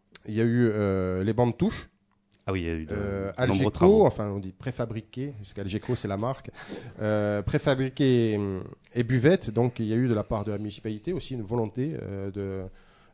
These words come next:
Speaker 1: venir, euh, s'intégrer dans ce projet.
Speaker 2: Alors oui, la municipalité d'ailleurs que je remercie, hein. Euh, sans eux le projet, euh, serait, aurait été irréalisable. Euh, oui, alors, euh, préfabriqué, trois préfabriqués,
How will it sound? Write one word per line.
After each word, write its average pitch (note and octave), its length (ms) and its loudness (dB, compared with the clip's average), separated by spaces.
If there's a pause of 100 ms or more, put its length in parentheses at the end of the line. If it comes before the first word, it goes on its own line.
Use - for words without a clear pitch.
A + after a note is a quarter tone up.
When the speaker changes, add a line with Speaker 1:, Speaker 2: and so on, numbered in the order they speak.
(100)
Speaker 1:
venir, G#2+ 420 -4
euh, G#2 220 -4
s'intégrer B2 520 -6
dans B2+ 120 -4
ce - 80 -12
projet. A#2 360 -4 (580)
Speaker 2:
Alors F#2 200 -2
oui, F#2+ 180 0
la E2 140 -2
municipalité F2+ 800 -4
d'ailleurs F2 260 -6
que - 140 -14
je D#2 80 -14
remercie, E2+ 560 -6
hein. B2+ 120 -4 (440)
Euh, F2 180 -4
sans F#2 340 0
eux F#2+ 80 2
le F2 120 0
projet, F2+ 500 -2
euh, D#2+ 240 -2
serait, D#2 320 -10
aurait D#2+ 180 -8
été E2 220 -6
irréalisable. D#2+ 640 -6 (420)
Euh, E2+ 680 0
oui, G2+ 300 -2
alors, D#2+ 300 -4
euh, C#2 360 -12 (160)
préfabriqué, A2 880 2
trois F#2+ 160 -4
préfabriqués, G#2 880 -4